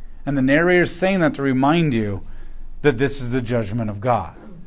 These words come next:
But at the same time, the narrative is letting you know this is the patheticness of David as a father. <coughs> Verse sixteen, "So the king and all the members of his royal court set out on foot,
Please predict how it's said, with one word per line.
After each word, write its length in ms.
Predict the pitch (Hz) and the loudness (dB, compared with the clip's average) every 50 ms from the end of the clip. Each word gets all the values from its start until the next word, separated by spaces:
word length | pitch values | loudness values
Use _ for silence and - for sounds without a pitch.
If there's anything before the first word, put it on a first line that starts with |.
| - | -4
But 80 | - 156 | -2 -2
at 60 | 120 | 0
the 80 | 147 139 | 0 -2
same 260 | - 170 156 143 139 | -2 0 0 0 2
time, 220 | 151 196 220 214 | 2 2 2 2
the 60 | 202 | 2
narrative 460 | 175 156 175 214 240 240 190 156 170 147 | 2 2 4 6 6 4 4 4 0 0
is 160 | 131 117 120 | 0 -2 2
letting 300 | 139 139 120 131 127 127 | 2 2 4 4 2 2
you 80 | 123 | 2
know 240 | 120 120 117 117 113 | 2 2 2 2 2
this 260 | 107 117 127 117 - | 2 0 -2 -2 -4
is 80 | 123 117 | -8 -6
the 100 | 113 131 | -6 -6
patheticness 680 | - 131 120 - 139 127 120 113 - 120 113 110 110 - | -6 -6 -6 -2 0 0 0 0 -2 -4 -4 -4 -6 -8
of 80 | 107 101 | -8 -6
David 260 | 110 110 107 98 98 | -4 -4 -4 -4 -6
as 160 | 101 98 87 | -6 -6 -8
a 80 | 98 95 | -8 -6
father. 360 | - 107 98 92 - - - | -4 -4 -2 -2 -4 -4 -4
<coughs> 1900 | - 539 508 - - - - - - - - - - - - - - - - - - - - - - - - - - - - - - - - - - | -4 -4 -2 -4 -4 -6 -8 -10 -10 -10 -10 -10 -10 -12 -12 -12 -14 -12 -12 -12 -14 -14 -14 -14 -14 -14 -12 -12 -12 -12 -12 -12 -12 -12 -12 -10 -6
Verse 220 | - 123 160 160 156 | 2 4 4 4 4
sixteen, 680 | - 160 - - - - 170 165 156 135 107 95 - - - - - - - - - - | 2 -2 -2 -4 -4 -2 0 0 2 2 0 -2 -6 -10 -12 -14 -14 -14 -14 -14 -14 -12
"So 120 | - 156 | -4 0
the 80 | 160 170 | 0 0
king 320 | - - 185 220 226 233 | 2 4 4 6 8 8
and 80 | 240 208 | 8 10
all 420 | 202 208 220 233 247 254 254 254 | 10 12 12 12 12 12 12 12
the 100 | 240 254 | 10 10
members 400 | 226 240 233 220 226 226 190 180 | 8 8 10 10 10 8 8 6
of 80 | 202 190 | 2 2
his 160 | 208 165 139 | 2 0 2
royal 360 | 135 147 175 190 208 214 - | 4 6 8 10 10 10 8
court 380 | - - - 175 147 123 - - | 6 4 6 6 6 6 4 -2
set 300 | - - - 190 190 202 | -6 2 6 6 8 10
out 160 | 202 196 - | 10 8 10
on 160 | - 196 185 | 8 4 4
foot, 360 | 180 - - 196 165 120 - | 2 2 6 6 6 6 6